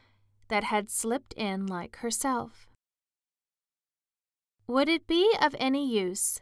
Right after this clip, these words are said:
now," thought Alice, "to speak to this mouse? Everything is so out of the way down here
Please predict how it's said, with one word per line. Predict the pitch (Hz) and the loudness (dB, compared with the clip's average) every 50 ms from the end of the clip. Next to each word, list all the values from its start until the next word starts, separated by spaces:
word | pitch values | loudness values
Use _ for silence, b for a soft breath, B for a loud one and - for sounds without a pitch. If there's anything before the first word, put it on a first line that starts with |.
| - _ | -10 _
now," | - 214 226 220 208 190 180 175 175 190 214 - - - - _ - | -2 2 2 2 2 2 0 -2 -4 -8 -14 -18 -20 -20 -20 _ -18
thought | - - 185 165 170 220 - - | -6 -4 -4 -4 -4 -6 -10 -8
Alice, | - 175 175 170 170 175 - - - - b b b b b b b b b b - | -6 -6 -6 -6 -6 -8 -6 -6 -6 -8 b b b b b b b b b b -8
"to | - 262 | -2 0
speak | - - - _ 262 320 440 - - | 0 0 0 _ 0 0 0 -2 -4
to | - - 240 | -4 -4 -2
this | 196 196 185 - - | -2 -2 -2 -2 -2
mouse? | 190 185 180 180 175 190 214 - - - - - - _ _ _ _ _ _ _ _ _ _ _ _ _ _ - | -2 -2 -2 -2 -4 -4 -6 -4 -4 -4 -6 -8 -12 _ _ _ _ _ _ _ _ _ _ _ _ _ _ -4
Everything | - 208 240 240 247 269 269 262 - 208 190 190 190 196 | 2 2 2 4 2 0 -2 -2 -2 -4 -2 -2 -4 -4
is | - 220 220 - | -4 -2 0 0
so | - - - 202 190 190 196 - - | 0 0 0 0 0 0 -2 -2 2
out | - 214 233 262 262 - | 4 4 6 4 4 0
of | - 277 247 | -4 -4 0
the | 240 269 262 | 0 0 2
way | 233 214 202 190 190 185 180 | 2 2 0 0 0 -2 -4
down | 185 185 180 185 185 185 | -4 -4 -4 -4 -4 -6
here | 180 - - 185 180 190 208 220 226 226 | -6 -8 -8 -8 -8 -8 -8 -10 -12 -12